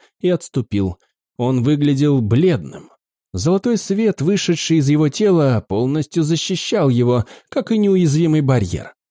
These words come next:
Однако этот был намного ярче, чем те, что команда Шрека видела ранее.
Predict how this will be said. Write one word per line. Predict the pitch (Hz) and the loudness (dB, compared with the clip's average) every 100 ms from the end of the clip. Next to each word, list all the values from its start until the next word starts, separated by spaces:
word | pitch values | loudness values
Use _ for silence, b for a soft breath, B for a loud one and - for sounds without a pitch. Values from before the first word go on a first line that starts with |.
| - | -8
Однако | 107 110 156 151 135 - b _ _ - | -4 -2 -2 0 0 -2 b _ _ -2
этот | 156 180 165 - - | -2 0 -2 -4 -8
был | 95 113 139 | -2 0 0
намного | 139 127 135 139 | 0 0 -2 0
ярче, | 135 127 139 - 107 | 0 -2 -4 -6 -8
чем | - 110 101 | -4 -4 -4
те, | - 131 | -4 -4
что | 123 - | -4 -6
команда | 95 104 110 107 104 | -8 -6 -4 -4 -4
Шрека | - 113 113 98 | -4 -4 -4 -4
видела | 101 104 104 101 | -4 -2 -2 -2
ранее. | 90 73 - | -4 -8 -20